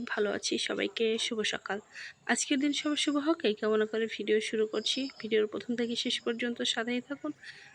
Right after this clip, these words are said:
আশা করি গ্রামীণ লাইফ আপনাদের অনেক ভালো লাগবে। এই তো চলে আসছি সকালবেলা মুরগিকে ছেড়ে দিতে। এই তো টম আমার সাথেই আছে, আমার সাথেই ও ভয়েসটা দিচ্ছিল। সকালবেলা ভাবলাম যে আজকে লুকটা একটু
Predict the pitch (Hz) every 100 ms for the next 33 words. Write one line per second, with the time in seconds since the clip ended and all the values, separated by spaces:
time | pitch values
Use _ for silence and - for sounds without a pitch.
0 | - - 247 247 233 220 180 185 190 190
1 | 180 - 180 190 185 - 214 214 208 -
2 | - 170 170 - - - - - - -
3 | - - - - 247 247 294 302 - 247
4 | 220 220 - 247 - 214 208 208 202 214
5 | 226 226 202 202 208 214 226 220 208 202
6 | 240 254 - - 214 208 - 254 - -
7 | 214 214 202 202 - 202 - 226 240 226
8 | - 233 - 202 214 - 208 226 220 214
9 | 202 202 196 208 208 196 - 196 196 -
10 | - - - - - - - - - -
11 | - - - 277 269 294 294 294 262 233
12 | 226 240 214 208 196 180 202 - - 202
13 | 202 180 - 202 196 -